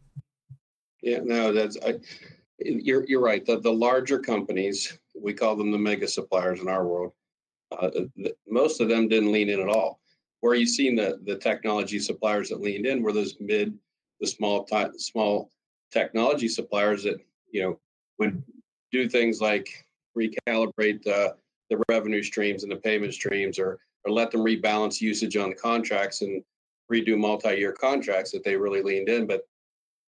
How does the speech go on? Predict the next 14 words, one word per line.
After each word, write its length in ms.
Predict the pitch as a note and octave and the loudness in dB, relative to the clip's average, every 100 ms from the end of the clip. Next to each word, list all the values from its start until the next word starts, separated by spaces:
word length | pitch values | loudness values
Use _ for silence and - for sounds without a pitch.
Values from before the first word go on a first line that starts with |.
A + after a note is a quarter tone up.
| _ | _
the 80 | G#2+ | -2
big 240 | A#2 C3 | 0 2
mega 320 | B2 B2+ C#3+ | 2 2 2
suppliers, 680 | C3+ - - G#2+ G#2 G#2 G2+ - - _ - | 0 -4 0 2 2 0 -2 -10 -18 _ -6
you 80 | G#2 | -4
know, 120 | G2+ | -2
they, 200 | G#2 G2+ | 0 0
they 160 | A2 | 0
stuck 300 | A#2 - C3 | -2 0 -2
to 80 | - | 0
their 120 | B2 | 0
contracts 640 | A#2 B2 C3+ C3+ A#2 A2 - | 0 0 0 0 2 0 -2
and 100 | G#2 | -8
said, 320 | - A2 G#2+ | -2 0 -2